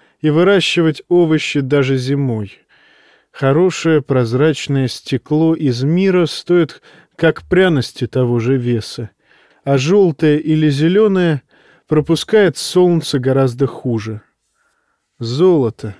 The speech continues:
вот что им требуется. Закупить в мире стекольщиков-подмастерьев, привезти сюда и дать им волю с тем, чтобы обучили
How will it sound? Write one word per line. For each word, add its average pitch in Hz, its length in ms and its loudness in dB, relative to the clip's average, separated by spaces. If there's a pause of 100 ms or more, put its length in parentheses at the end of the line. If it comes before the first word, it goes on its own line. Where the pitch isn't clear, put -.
вот 139 400 0
что - 280 -4
им 170 240 0
требуется. 117 840 -4 (440)
Закупить 147 680 -4
в 143 120 -2
мире 175 400 0
стекольщиков-подмастерьев, 143 2000 -4 (260)
привезти 151 540 0
сюда 156 520 0
и 139 60 2
дать 156 280 0
им 143 160 0
волю 160 360 2
с - 140 -8
тем, 160 260 0
чтобы 127 360 -2
обучили 123 600 -2